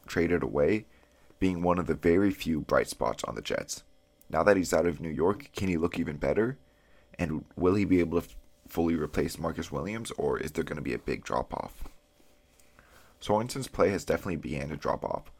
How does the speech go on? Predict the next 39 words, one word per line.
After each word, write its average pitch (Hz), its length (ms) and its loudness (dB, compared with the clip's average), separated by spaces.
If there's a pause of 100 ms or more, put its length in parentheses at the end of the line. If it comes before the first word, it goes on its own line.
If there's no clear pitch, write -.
(160)
with 85 120 -4
him 95 140 0
looking 82 360 -4
like 80 320 -2 (160)
one 78 160 -6
of - 40 -12
the - 60 -8
worst 71 360 -4
safeties - 380 -8
in - 80 -16
the - 120 -12
league - 260 -10
last - 320 -6
year, - 320 -12
if - 220 -8
not - 200 -6
the 67 120 -2
worst, - 420 -6 (460)
until 87 260 -2
he 80 140 -2
got - 220 0
benched. - 440 -4 (1400)
And 76 380 -2 (120)
when 98 140 2
he 117 80 4
was 120 140 6
coming 95 260 -4
off - 140 -2
the - 80 -10
bench, 110 320 0
he - 200 -2
did 92 200 4
look 107 180 2
at 85 120 2
least 92 200 -2
a - 40 -6
bit - 260 -6
better, 104 400 -2 (120)
so 57 440 -2